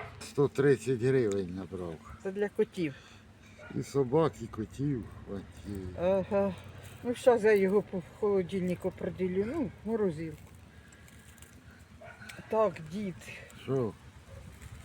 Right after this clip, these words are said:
Speaker 2: Ну,
Speaker 1: Що
Speaker 2: ти
Speaker 1: ще?
Speaker 2: мене підловив.
Speaker 1: Що ще? Я чого?
Speaker 2: <laughs> Поставила собі бурячки варити, забула.
Speaker 1: Та вони горять вже,
Speaker 2: А
Speaker 1: йохали.
Speaker 2: вони вже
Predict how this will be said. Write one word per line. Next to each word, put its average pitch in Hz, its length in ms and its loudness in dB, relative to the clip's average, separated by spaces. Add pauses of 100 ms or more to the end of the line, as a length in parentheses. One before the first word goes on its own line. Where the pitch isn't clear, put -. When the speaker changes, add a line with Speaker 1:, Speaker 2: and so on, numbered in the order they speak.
(360)
Speaker 2:
Ну, 185 100 -2
Speaker 1:
Що 226 180 6
Speaker 2:
ти 240 80 4
Speaker 1:
ще? 208 60 2
Speaker 2:
мене 226 240 6
підловив. 185 680 6 (240)
Speaker 1:
Що 151 240 2
ще? 117 260 -6 (160)
Я 139 140 2
чого? - 340 0
Speaker 2:
<laughs> - 1400 0
Поставила 277 680 12
собі 240 260 0
бурячки 226 640 8
варити, 196 480 8
забула. 196 460 8
Speaker 1:
Та 233 180 12
вони 208 220 12
горять 175 520 8
вже, 113 240 0
Speaker 2:
А 113 40 4
Speaker 1:
йохали. - 580 2
Speaker 2:
вони 427 300 8
вже 427 180 8